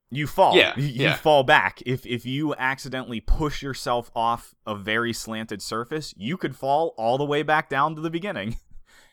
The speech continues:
Speaker 1: And I've done that plenty of times. Uh, it's very touchy. It's very sensitive. That's the point, because you have to be either careful or you have to, like, you have to, like, nail your swings perfectly to, like,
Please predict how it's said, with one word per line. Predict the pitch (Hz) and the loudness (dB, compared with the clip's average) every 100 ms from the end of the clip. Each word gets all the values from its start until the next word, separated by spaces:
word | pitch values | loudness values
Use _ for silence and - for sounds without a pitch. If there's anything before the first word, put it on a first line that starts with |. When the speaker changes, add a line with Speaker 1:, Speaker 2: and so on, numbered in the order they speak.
| _ - | _ -6
Speaker 1:
And | 120 120 | -4 -2
I've | 107 120 131 | 0 0 2
done | 139 | 0
that | 156 165 - | 2 -2 0
plenty | 135 160 | -2 -2
of | 175 | -2
times. | - 196 127 113 - - _ _ _ _ _ - | -2 -2 -2 -6 -8 -16 _ _ _ _ _ -8
Uh, | 113 110 101 - _ _ _ _ _ _ _ _ 123 | -6 -4 -4 -8 _ _ _ _ _ _ _ _ -12
it's | 113 | -4
very | 123 135 147 | -2 0 -2
touchy. | - 135 - 139 139 | 0 0 0 -4 -4
It's | - 113 | -6 -8
very | 107 113 117 | -4 -4 -4
sensitive. | - 117 117 123 120 113 - | -4 -6 -4 -4 -4 -6 -8
That's | 107 - | -8 -8
the | - | -10
point, | - - 127 101 98 _ | -8 -6 -4 -6 -10 _
because | - 104 110 98 | -10 -6 -4 -6
you | 101 104 | -6 -4
have | 107 | -4
to | 104 | -6
be | 104 98 95 | -10 -8 -2
either | 104 101 | -2 -4
careful | - - 127 135 151 | -6 -4 -4 -4 -6
or | 147 113 | -6 -6
you | 107 107 | -4 -6
have | - | -6
to, | |
like, | 113 104 - _ _ _ _ _ | -6 -8 -8 _ _ _ _ _
you | - | -6
have | 143 | -4
to, | 147 | -2
like, | 156 131 | -2 -2
nail | 123 120 123 135 | -4 -6 -4 -4
your | 123 117 | -4 -6
swings | - 120 113 - | -8 -6 -6 -6
perfectly | - 113 113 104 98 90 | -4 -4 -6 -8 -10 -10
to, | 101 | -8
like, | 95 | -6